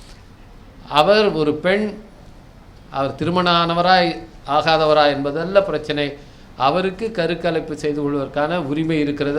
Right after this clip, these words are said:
அவருடைய அடிப்படை உரிமைகள்ல அது ஒன்று என்று நீதிமன்றம் தீர்ப்பளித்தது. ஆனால் இந்திய அரசாங்கம், இன்னைக்கு இருக்கிற பாஜக அரசாங்கம் அதுக்கு எதிர்நிலையில் இருந்தது. அது தொடர்பாகவும் இன்றைக்கு அமைச்சரிடத்திலே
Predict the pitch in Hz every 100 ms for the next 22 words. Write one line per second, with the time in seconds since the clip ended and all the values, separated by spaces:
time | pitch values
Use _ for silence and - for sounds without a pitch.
0 | 160 135 127 135 170 180 175 139 156 170
1 | 170 147 143 139 120 135 147 123 117 127
2 | 117 - - - - - 175 208 180 143
3 | 127 151 151 131 120 143 135 - 151 151
4 | 139 - 120 107 120 160 202 202 202 -
5 | - - - - - - - - - 170
6 | 202 202 175 156 185 202 185 147 92 -
7 | - - - - 139 156 180 175 175 147
8 | 147 156 151 135 117 127 139 202 175 -
9 | - 165 175 156 139 131 117 113 117 143
10 | 180 - - - - - - - - 151
11 | 233 254 240 226 220 220 185 196 220 185
12 | - 156 143 160 160 147 139 147